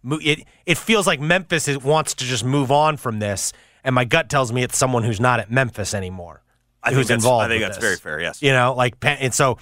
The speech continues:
Speaker 2: I don't think that's wild speculation. I think that it's likely.
Speaker 1: I don't think, you know, if you go through who were the assistants last year on the staff, it was Larry Brown, Cody Toppert,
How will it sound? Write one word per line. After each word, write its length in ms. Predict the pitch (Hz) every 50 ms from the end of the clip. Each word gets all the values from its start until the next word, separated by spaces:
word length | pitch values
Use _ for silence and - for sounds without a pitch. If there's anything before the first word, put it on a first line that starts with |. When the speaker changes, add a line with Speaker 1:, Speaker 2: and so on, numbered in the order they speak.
| - _ _
Speaker 2:
I 100 | - 143
don't 140 | 165 170 156
think 160 | 143 165 156
that's 300 | 135 139 123 - - - 101 98
wild 420 | 95 110 107 101 113 113 104 98 90
speculation. 480 | - 113 98 87 90 85 78 - 87
I 40 | 92
think 140 | 98 98 87
that 140 | 92 87 80 _ _ _
it's 180 | 90 85 - -
likely. 340 | 85 87 80 - - - _ _ _ _ _ _ _ _ _ _ _ _ _ _ _ _ _ _ _ -
Speaker 1:
I 100 | - 135
don't 340 | 139 107 - 170 175 180 175
think, 280 | - - 180 180 170 147
you 100 | 160 160
know, 240 | 151 139 143 143 - _ _ _ _ _ -
if 140 | 147 127
you 100 | 139 147
go 160 | 131 160 170 175
through 180 | - - 175 156
who 120 | 143 180
were 120 | 185 185 175
the 120 | 160 160
assistants 540 | 135 - - - 180 - - 147 135 - -
last 280 | 135 131 127 117 - -
year 100 | 139 131
on 80 | 123
the 60 | 120
staff, 340 | 110 - - 165 135 110 -
it 80 | - -
was 160 | 110 110 -
Larry 300 | 113 123 131 147 160 156
Brown, 540 | 139 147 143 139 135 135 131 135 135 131 120 _ _ _ _ _ -
Cody 280 | - - 143 139 139 131
Toppert, 540 | - - 131 120 120 120 - 135 123 123